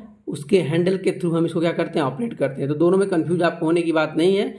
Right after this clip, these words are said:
ठीक है। ये आपका अलग है, जब हम control valve की बात करेंगे तब इसकी चर्चा करेंगे, ये क्या है, अभी इसकी चर्चा नहीं करेंगे, ठीक है, वो detail जाने की बात है। तो आई बात, ये pin होता है, ये क्या होता है, Pin।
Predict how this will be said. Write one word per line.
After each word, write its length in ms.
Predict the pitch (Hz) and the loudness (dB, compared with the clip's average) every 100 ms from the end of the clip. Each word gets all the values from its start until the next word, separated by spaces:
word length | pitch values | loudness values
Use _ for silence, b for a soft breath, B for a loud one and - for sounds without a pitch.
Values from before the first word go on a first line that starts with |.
| B B - | B B -6
ठीक 180 | 254 | -2
है। 60 | 147 | 0
ये 120 | 147 | 0
आपका 320 | 156 139 185 214 226 | 0 -2 -2 -2 0
अलग 200 | 180 175 | 0 0
है, 80 | 147 | 0
जब 100 | 135 | 0
हम 100 | 156 156 | 0 0
control 360 | 156 156 190 | -2 2 4
valve 160 | 175 170 | 4 2
की 120 | 175 | 0
बात 200 | 160 160 | 0 0
करेंगे 200 | 165 165 | -2 0
तब 80 | 165 | -2
इसकी 200 | 156 170 | -2 -4
चर्चा 300 | 147 139 156 | -4 -2 -2
करेंगे, 420 | 147 175 135 120 B B | 0 0 0 -4 B B
ये 80 | 156 | -8
क्या 180 | 151 143 | -2 -4
है, 140 | 123 - | -4 -4
अभी 200 | 143 170 | -2 -2
इसकी 180 | 156 | -2
चर्चा 240 | 175 156 165 | -4 0 2
नहीं 140 | 170 | 2
करेंगे, 340 | 165 127 127 127 | 0 -6 -6 -4
ठीक 200 | 202 196 | -4 -4
है, 160 | 151 B B - | -14 B B -2
वो 100 | 165 | 0
detail 300 | 156 160 165 | 0 0 0
जाने 200 | 151 139 | 2 -2
की 100 | 139 | -2
बात 240 | 135 123 | -4 -6
है। 140 | - 123 b b _ | -10 -14 b b _
तो 60 | - | 0
आई 120 | 202 | 2
बात, 220 | 208 214 | 2 0
ये 140 | 208 220 220 | 0 0 2
pin 140 | 240 240 | 4 4
होता 300 | 160 139 135 | 4 0 -2
है, 140 | 127 | 2
ये 60 | 165 | 2
क्या 140 | 175 196 | 4 2
होता 220 | 190 208 | 2 0
है, 220 | 214 214 | -2 0
Pin। 260 | 202 147 | 2 2